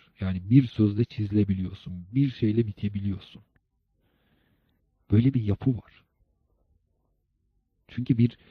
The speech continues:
tuhaf oyun üzerine kurulmuş bir hayat var.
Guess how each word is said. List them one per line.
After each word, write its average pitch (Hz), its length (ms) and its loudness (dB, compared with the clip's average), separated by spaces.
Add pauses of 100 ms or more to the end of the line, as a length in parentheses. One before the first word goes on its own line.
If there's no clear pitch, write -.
(680)
tuhaf 120 360 0 (640)
oyun 131 480 4
üzerine 104 420 0
kurulmuş 107 540 -2
bir 110 60 0
hayat 104 440 -4
var. - 160 -20